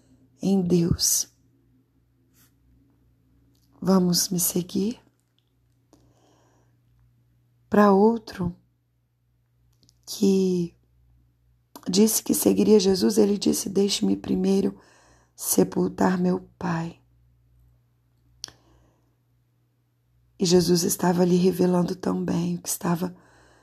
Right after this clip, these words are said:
como motivação no coração desse discípulo, desse homem que queria seguir Jesus. E ele disse: "Olha, existem coisas, filho,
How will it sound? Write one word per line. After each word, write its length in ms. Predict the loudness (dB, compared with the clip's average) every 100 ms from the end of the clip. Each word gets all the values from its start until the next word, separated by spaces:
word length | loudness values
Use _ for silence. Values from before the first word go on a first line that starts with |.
| _ _
como 300 | 0 2 2
motivação 880 | 2 0 -2 -2 -2 -2 -4 -2 -4
no 100 | -6
coração 840 | -6 -4 -4 -4 -4 -2 -2 -2
desse 360 | 0 0 -2 -8
discípulo, 680 | -6 -6 -4 -6 -8 -18 _ _ _ _ _ _ _ _ _ 0
desse 340 | 0 2 2
homem 460 | 2 2 -2 -4 -6 -12 _ _ _ _
que 100 | -16
queria 420 | -4 0 4 2
seguir 460 | 2 -4 -4 -2 0
Jesus. 640 | 0 -2 -4 -6 -6 -8
E 80 | -4
ele 160 | -4 -4
disse: 420 | -6 -6 -4 -2
"Olha, 380 | 0 0 -2 -8 _ _ _ _ _ _ _ _ _ _ _ _ _ _ _ _ _ _ -2
existem 480 | 2 2 0 -2
coisas, 800 | 0 0 2 2 0 -4 -4 -8 _ _
filho, 720 | -18 -10 -4 -2 -2 -4 -8